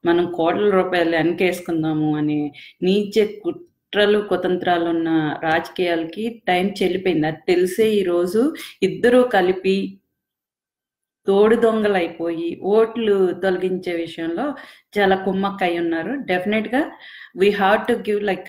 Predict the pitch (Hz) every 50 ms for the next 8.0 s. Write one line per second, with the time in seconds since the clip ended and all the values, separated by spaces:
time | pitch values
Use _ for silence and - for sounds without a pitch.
0 | - - 185 196 220 214 - 208 196 185 180 170 165 165 - - - 180 208 208
1 | - 254 254 262 262 262 262 262 247 254 - - 208 190 190 190 196 196 226 214
2 | 208 214 220 220 220 214 214 208 196 190 190 190 214 208 202 196 185 180 190 202
3 | - - 208 202 202 - - 202 190 185 185 185 180 - - 196 190 190 185 180
4 | 180 - 196 190 190 - 175 170 170 180 185 185 185 196 185 185 - - 170 170
5 | 180 185 185 - - 202 202 202 202 196 185 180 170 160 165 165 151 156 151 165
6 | 185 247 311 - - - - - - _ 190 170 190 185 151 190 185 190 226 233
7 | 240 240 226 226 226 226 - 202 190 190 180 170 185 190 196 202 196 - 202 196